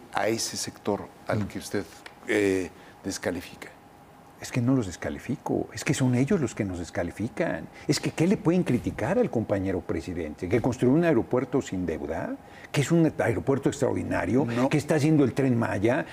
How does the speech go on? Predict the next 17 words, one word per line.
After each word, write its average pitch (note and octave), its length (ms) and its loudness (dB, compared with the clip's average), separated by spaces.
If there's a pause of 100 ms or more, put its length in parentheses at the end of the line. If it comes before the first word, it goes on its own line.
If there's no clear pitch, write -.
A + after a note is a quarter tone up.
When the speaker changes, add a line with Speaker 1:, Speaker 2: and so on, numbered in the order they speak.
(160)
Speaker 2:
¿Que C#3+ 160 4
a B2+ 100 2
ellos F#3 340 4
mismos F3 400 4
les B2+ 100 4
llega D3 220 4
el D3 100 4
apoyo C3+ 380 4
de A2+ 80 6
adultos B2 360 2
mayores F#2 460 0
a G2+ 80 2
sus - 180 -6
Speaker 1:
No A2+ 60 0 (240)
hay C3 80 4
Speaker 2:
familiares? B2 200 2
Speaker 1:
nada B2+ 160 2